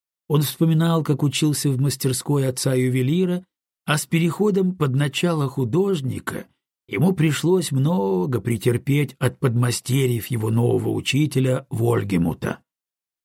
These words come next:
Первое время ученик-художник обучался лишь только подсобным приёмам, связанным со специальностью — растиранию красок, варке клея, натягиванию холста, грунтовке и тому подобное.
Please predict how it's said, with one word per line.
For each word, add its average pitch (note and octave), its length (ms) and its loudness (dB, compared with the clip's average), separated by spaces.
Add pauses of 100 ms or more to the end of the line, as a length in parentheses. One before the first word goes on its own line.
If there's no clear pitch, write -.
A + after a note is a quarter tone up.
(160)
Первое F3+ 400 4
время F#3+ 320 2
ученик-художник D#3+ 1040 0
обучался C#3+ 580 -2
лишь C3 180 -2
только C3+ 320 -2
подсобным C#3+ 800 0
приёмам, C3 640 -2 (260)
связанным A#2 720 0 (200)
со - 180 -2
специальностью — G#2+ 960 -6 (260)
растиранию A2 720 0
красок, D3+ 640 -2 (240)
варке G#2+ 480 -2
клея, D3+ 540 0 (320)
натягиванию C3 800 2
холста, E3+ 640 -2
грунтовке C3+ 800 0
и F#3 40 0
тому A#2 260 0
подобное. F#2+ 640 -4